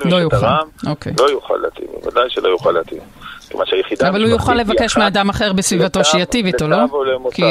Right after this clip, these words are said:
Speaker 2: זה, זה, זה, זה בעצם מה שאמרו לך אתמול בדיון, שהוא יוכל ל-, ל-, לעשות את זה באמצעות שליח, את ההטבה הזאת, וזה מה שמסוכן פה.
Speaker 1: אז אני אמרתי,
Speaker 2: אני לא
Speaker 1: לגבי
Speaker 2: אטיב איתך,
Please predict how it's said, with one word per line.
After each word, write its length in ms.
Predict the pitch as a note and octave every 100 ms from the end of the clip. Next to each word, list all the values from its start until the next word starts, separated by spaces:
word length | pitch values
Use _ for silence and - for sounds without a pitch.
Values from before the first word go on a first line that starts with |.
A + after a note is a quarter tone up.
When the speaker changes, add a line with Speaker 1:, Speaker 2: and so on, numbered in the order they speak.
| D3
Speaker 2:
זה, 100 | F#3+
זה, 220 | F#3 G3+ A3+
זה, 180 | F#3+ A3+
זה 180 | G#3 A3
בעצם 240 | A#3+ A#3+ E4
מה 80 |
שאמרו 320 | G#3+ G#3+ G3 A3
לך 160 | -
אתמול 220 | F#3 G3+
בדיון, 560 | E3+ E3 E3+ D3+ C#3+ C3
שהוא 200 | - A#3+
יוכל 220 | B3 B3+ D#4+ F4 E4 D#4+
ל-, 60 | C4
ל-, 520 | B3 C4 A#3+ B3 A3+
לעשות 320 | A#3 A#3+ B3
את 60 | A#3+
זה 80 | A3
באמצעות 380 | A3 A3 A3
שליח, 460 | - G3+ F3 C#3 -
את 140 | D#3+
ההטבה 460 | D#3 D3 E3+ C#3+ C#3+
הזאת, 320 | - B2+ -
וזה 320 | D#3 E3 E3+ G#3+
מה 80 |
שמסוכן 540 | G#3 F3+ - E3+ E3 D#3
פה. 120 | - - - - - - - -
Speaker 1:
אז 140 | - F#2+
אני 160 | G#2
אמרתי, 320 | A#2 B2+ - - F#3
Speaker 2:
אני 200 | A#3+ D4
לא 120 | F#3
Speaker 1:
לגבי 100 | E3+
Speaker 2:
אטיב 220 | G#3+ A3+
איתך, 260 | B3 -